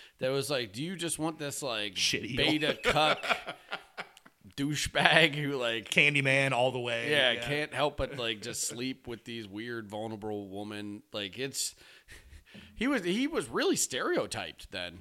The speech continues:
Speaker 1: And then he got a fucking knife in the mouth through a carton of milk.
Speaker 2: "You can ball my wife in her ex-husband's bullshit dead tech." <laughs>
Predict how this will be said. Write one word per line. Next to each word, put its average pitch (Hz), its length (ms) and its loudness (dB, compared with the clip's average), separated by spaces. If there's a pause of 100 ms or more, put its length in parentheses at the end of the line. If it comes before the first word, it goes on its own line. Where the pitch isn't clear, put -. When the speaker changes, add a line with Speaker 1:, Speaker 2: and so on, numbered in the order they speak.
(100)
Speaker 1:
And 165 140 0
then 175 60 0
he 175 100 -2
got 147 220 2
a 127 40 -2
fucking 127 360 -6
knife 151 320 -4
in 107 100 -8
the 98 60 -8
mouth 95 480 -10 (220)
through 127 120 -8
a 107 60 -8
carton 117 320 -2
of 98 60 -6
milk. 110 420 -2 (680)
Speaker 2:
"You 208 140 -2
can 98 360 -4
ball 160 420 4
my 147 360 2
wife 143 680 0
in 123 340 -6
her 123 280 -4 (180)
ex-husband's 151 800 2 (580)
bullshit - 800 0
dead 170 340 6
tech." - 480 6 (260)
<laughs> 156 120 -12